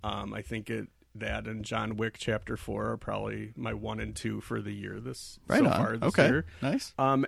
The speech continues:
Speaker 1: Air is not, it, Air is kind of like, it's not as good as Moneyball, but I feel like it's gonna be as rewatchable as Moneyball for me. Um, it's, uh,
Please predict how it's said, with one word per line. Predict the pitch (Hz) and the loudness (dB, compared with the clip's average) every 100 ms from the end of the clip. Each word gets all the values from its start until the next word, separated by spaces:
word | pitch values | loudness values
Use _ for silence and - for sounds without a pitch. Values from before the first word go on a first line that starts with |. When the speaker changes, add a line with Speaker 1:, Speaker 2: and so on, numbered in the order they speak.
| - | 0
Speaker 1:
Air | 131 147 175 | 6 8 10
is | 151 143 | 10 8
not, | 131 135 131 135 - - | 8 8 10 8 8 8
it, | 170 - | 8 8
Air | 156 202 269 220 - 170 | 6 6 6 0 0 6
is | 170 160 | 6 6
kind | - 170 165 160 | 2 2 4 4
of | 139 - | 4 2
like, | 123 123 120 - - - - _ _ _ _ _ - | 4 6 4 -2 -16 -18 -20 _ _ _ _ _ -4
it's | 120 | 4
not | 196 214 | 6 8
as | 139 | 4
good | 110 127 135 | 2 4 8
as | 185 175 | 8 6
Moneyball, | 190 190 190 185 185 185 | 4 6 4 4 4 6
but | 160 | 4
I | 123 | 2
feel | 147 139 | 4 4
like | 135 131 | 4 2
it's | - | -2
gonna | 127 | 0
be | 117 120 | 2 2
as | 107 | 2
rewatchable | 104 107 95 98 117 127 127 | 0 0 0 -2 -2 2 2
as | 117 | 2
Moneyball | 123 120 123 123 127 123 | 2 2 0 0 0 -2
for | 131 | -2
me. | 127 131 131 - _ - _ _ 110 | -2 0 -2 -6 _ -20 _ _ 0
Um, | 113 113 110 107 107 _ | 2 4 4 2 -2 _
it's, | 123 120 - - - - _ _ _ - | 2 4 2 0 -2 -4 _ _ _ -2
uh, | 110 113 113 113 | 2 2 2 0